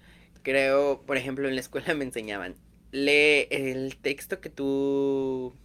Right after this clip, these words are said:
tengas, dáselo a leer a alguien. Si es, y luego pregúntale qué entendió. <laughs> Si lo que entendió es lo que tú querías darle a entender, entonces lo escribiste bien. Yo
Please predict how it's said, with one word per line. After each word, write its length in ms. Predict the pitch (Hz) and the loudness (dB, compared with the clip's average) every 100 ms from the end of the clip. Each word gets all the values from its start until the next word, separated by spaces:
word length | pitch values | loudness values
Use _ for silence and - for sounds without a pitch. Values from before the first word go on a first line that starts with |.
| - _ 175 | -20 _ -2
tengas, 400 | 180 202 254 - | 0 0 -2 -4
dáselo 300 | 147 139 156 | -6 -4 -2
a 60 | 139 | -2
leer 360 | 131 123 135 139 | 0 -2 -2 -4
a 120 | 113 | -8
alguien. 300 | 98 95 - | -8 -10 -14
Si 180 | - 139 | -6 -4
es, 160 | 143 - | -4 -6
y 100 | 156 | -4
luego 220 | 147 156 | -4 -2
pregúntale 520 | 156 131 131 135 131 | -2 -2 -2 -6 -4
qué 80 | 98 | -6
entendió. 560 | 113 123 147 196 214 - | -4 -4 0 4 4 4
<laughs> 60 | - - - - | -10 -20 -16 -4
Si 120 | 151 | 0
lo 180 | 131 135 | 0 0
que 100 | 135 | -2
entendió 460 | 131 131 127 139 | -2 -2 0 0
es 180 | 104 139 | 0 0
lo 120 | 208 | -2
que 100 | 208 | -2
tú 180 | 190 170 | -4 -4
querías 360 | - 180 165 156 | -6 -4 -4 -2
darle 200 | 156 160 | -4 -4
a 20 | |
entender, 420 | 160 151 143 156 | -6 -10 -6 -2
entonces 440 | 156 143 120 - 131 | -2 -4 -12 -6 -4
lo 80 | 123 | -4
escribiste 600 | - 110 98 101 - 107 | -6 -10 -10 -12 -12 -10
bien. 240 | 107 107 - - - - | -10 -14 -18 -20 -20 -16
Yo 580 | - 123 123 123 123 - | 0 2 4 2 0 -4